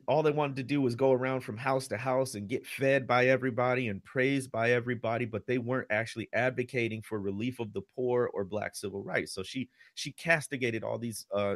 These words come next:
chicken-eating preachers for not getting involved in the civil rights movement. And one of the ways that she's a great theologian, she had a quote that I love.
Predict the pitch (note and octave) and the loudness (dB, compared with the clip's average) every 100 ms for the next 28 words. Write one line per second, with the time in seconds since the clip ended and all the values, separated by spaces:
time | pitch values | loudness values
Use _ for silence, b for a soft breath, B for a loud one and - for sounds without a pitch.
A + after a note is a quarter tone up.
0 | - - D3 - C3 B2+ A2 - C3 - | -4 -8 -6 -4 -4 -4 -10 -6 -6 -4
1 | G#2 - G#2+ A#2 - A#2 A2 G#2+ G2+ - | -10 -8 -4 -2 -2 -2 -2 -4 -10 -18
2 | _ _ A#2 G2+ F#2 A2 A#2 G#2+ F#2+ F#2+ | _ _ -4 -4 2 4 6 4 2 -4
3 | - - A#2+ A2+ A2 - G2 G#2 - G2 | -18 -6 -2 -2 -4 -8 -8 -6 -4 -4
4 | F#2+ G2+ A2 - G2+ F#2 - F2 - _ | -2 0 -2 -4 -6 -6 -8 -16 -16 _
5 | - _ _ A#2+ B2+ F3 C3 A2+ B2+ B2 | -20 _ _ 0 2 2 0 2 4 4
6 | B2 A#2 G2 - B2 G#2+ A#2 A#2 - A2+ | 2 -2 -4 -4 -4 -4 -2 -2 -4 -6
7 | G2+ A2 D3 B2 G#2+ - C3+ B2 G#2+ - | -2 0 -2 -2 -8 -6 -4 -4 -4 -8
8 | - D3 - G#2 G2 F#2 A2+ C#3+ G#2 E2 | -6 -4 -2 -2 -2 -2 0 0 0 -2